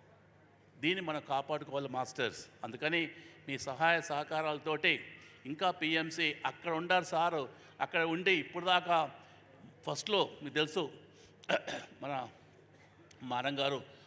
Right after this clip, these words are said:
సంకల్పంతోటి బయోపిక్ రావటం, ఇటు పక్కన రాజజగపతి రాజు గారితోటి జ్యోతి వెళ్ళటం, ఇలా అందరూ ఎన్నో ఎన్నో చేస్తున్నారు సార్. విజయభాస్కర్ రెడ్డి గారు ఎంత చెప్పినా కూడా తక్కువే. ఆయన ఎంతో ఎంతో కష్టపడి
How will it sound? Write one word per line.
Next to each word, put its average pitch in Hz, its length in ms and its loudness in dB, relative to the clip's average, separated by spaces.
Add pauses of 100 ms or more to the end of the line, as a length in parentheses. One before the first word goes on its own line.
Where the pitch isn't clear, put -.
(140)
సంకల్పంతోటి 143 840 -4 (240)
బయోపిక్ 143 460 0
రావటం, 147 400 -2 (800)
ఇటు 127 100 -10
పక్కన 143 320 -6
రాజజగపతి 147 560 0
రాజు 143 220 -2
గారితోటి 139 640 -2 (760)
జ్యోతి 165 320 -2
వెళ్ళటం, 156 300 -2
ఇలా 165 200 4
అందరూ 214 520 2
ఎన్నో 208 400 -4
ఎన్నో 190 240 -2
చేస్తున్నారు 175 460 -4
సార్. 135 180 -4 (180)
విజయభాస్కర్ 165 540 0
రెడ్డి 160 200 -2
గారు 147 300 -2 (340)
ఎంత 160 420 -4
చెప్పినా 170 300 0
కూడా 165 180 -2
తక్కువే. 160 420 -2
ఆయన 139 260 2
ఎంతో 135 460 -4
ఎంతో 151 300 -4
కష్టపడి 160 640 0